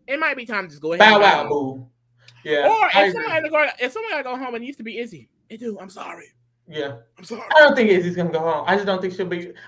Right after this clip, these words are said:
Speaker 2: I think it's most likely Jag, America, and Felicia, so I'll hope for Jag. And honestly, I don't want Izzy to go. Izzy deserves to be in jury, one hundred percent.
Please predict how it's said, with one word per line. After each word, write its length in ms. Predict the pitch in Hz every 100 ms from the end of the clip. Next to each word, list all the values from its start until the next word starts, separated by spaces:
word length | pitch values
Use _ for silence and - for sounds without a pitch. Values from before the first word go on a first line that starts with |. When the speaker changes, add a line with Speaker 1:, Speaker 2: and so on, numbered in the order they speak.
| -
Speaker 2:
I 200 | 233 370
think 220 | 320 262
it's 180 | 233 180
most 260 | 175 190 196
likely 300 | 180 190 185
Jag, 340 | 170 160 160
America, 360 | 156 156 156 147
and 100 | 147
Felicia, 360 | 165 180 180 165
so 100 | 151
I'll 500 | 160 160 156 143 - _
hope 320 | - 196 185
for 140 | 180 139
Jag. 360 | 135 131 131 - -
And 20 |
honestly, 320 | 302 262 202
I 100 | 214
don't 200 | 226 - 165
want 160 | 156
Izzy 140 | 147 139
to 40 |
go. 240 | 135 131 160
Izzy 220 | 214 202
deserves 420 | 175 165 147 151
to 60 | 156
be 140 | 143 139
in 240 | 127 127
jury, 380 | 143 190 110 123
one 120 | 143
hundred 200 | 160 175 143
percent. 300 | 131 147